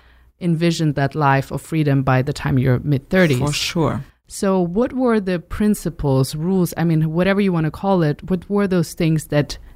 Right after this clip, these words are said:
Speaker 1: gave you this, you know, financial independence, this freedom of making decisions you would like to have in your life and not being tied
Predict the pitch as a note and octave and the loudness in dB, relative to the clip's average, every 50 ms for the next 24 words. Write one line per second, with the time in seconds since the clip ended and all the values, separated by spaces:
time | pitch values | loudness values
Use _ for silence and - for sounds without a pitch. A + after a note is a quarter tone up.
0 | - - - - E3+ - F#3+ F3 E3+ E3 E3 E3 D3+ D3 D3+ D3+ D3 C#3 - - | -20 -20 -20 -16 -4 0 0 2 2 2 0 0 -2 0 0 0 0 0 -2 -8
1 | - - - - - _ _ - - - - - E3 D#3 D3+ C#3+ C#3 - - E3+ | -12 -12 -14 -16 -18 _ _ -20 -20 -16 -6 -2 2 4 4 4 2 0 -2 -2
2 | F3 F3 E3 E3 - - - E3 D3+ C3+ D3 D3+ D3 - - D#3 C#3+ C#3 C3+ C3+ | 0 2 2 0 0 0 0 2 2 4 4 2 2 0 0 0 2 2 4 4
3 | C3 C3+ C#3 - - - C#3 D3 - - - - - - - - - - - - | 4 2 2 -2 -4 -2 -2 -2 -2 -2 -8 -10 -12 -14 -20 -20 -20 -20 -20 -20
4 | - _ - G#3+ G3+ F#3+ G3 F3+ F3 - - D#3 D3+ D3 - - E3+ E3+ D#3+ D#3 | -20 _ -2 0 0 2 2 0 0 0 -2 -2 -2 -2 -4 -2 0 2 0 0
5 | - E3+ D#3 D3+ D3 - - - - - - E3+ - - F3 D3 D#3+ D#3 D3+ - | 0 0 0 0 0 0 -4 -10 -12 -4 -2 -2 0 0 0 2 2 0 0 0
6 | - F#3+ G#3 G3+ G3+ D#3+ C#3+ C3 C3 - - D3 C3+ C3 C3+ - D3 C#3 C#3 C#3 | -2 -2 0 2 2 2 2 0 -2 -2 -2 -2 0 0 0 2 0 0 2 2
7 | C3 B2+ B2 C3 C#3 - D#3+ D#3+ D3+ C#3+ C#3+ C#3 - D#3 D3 D3+ C#3+ - - - | 2 2 2 2 0 -2 -2 0 2 2 2 0 0 0 0 0 0 -2 -6 -6
8 | - - F3 D3+ D3 - | -2 0 2 2 0 0